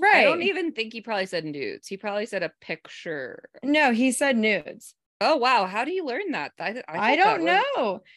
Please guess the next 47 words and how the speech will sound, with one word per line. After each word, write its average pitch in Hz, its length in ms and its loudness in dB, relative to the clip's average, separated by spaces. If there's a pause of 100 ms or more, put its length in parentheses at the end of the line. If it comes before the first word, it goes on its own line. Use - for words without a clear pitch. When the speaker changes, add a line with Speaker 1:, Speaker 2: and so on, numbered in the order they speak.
(140)
Speaker 2:
So 311 260 -2
then 339 480 2
I 285 260 2
end 320 140 0
up 320 120 -4
having 302 340 -4
to, 294 60 -2
like, 262 220 -4
bring 208 260 -2
it 262 120 -4
to 269 100 -12
somebody's 277 380 -6
attention 277 560 -6
'cause 254 140 -6
I'm 220 60 -6
like, 202 160 -6
"I'm 202 220 -4
not 349 240 -2
gonna, 226 260 -2
like, 190 200 -4
have 196 300 -4
this, 196 240 -8
like, 185 180 -8
just, 185 260 -12 (280)
you - 100 -8
know, 180 240 -6 (160)
not 202 340 2
be 214 140 2
reported 196 760 0
in 190 160 0
some 180 260 -4
way 180 200 0
and 202 120 -2
then 185 80 -2
have 190 240 -4
it 185 100 -10
be 208 80 -6
like, 202 140 -4
'Well, 220 180 -6
Krista, 247 320 -8
why 202 140 -2
didn't 208 160 -6
you 180 80 -10
say 226 200 -8
anything 202 300 -6
later 185 280 -2
on?'" 220 320 -2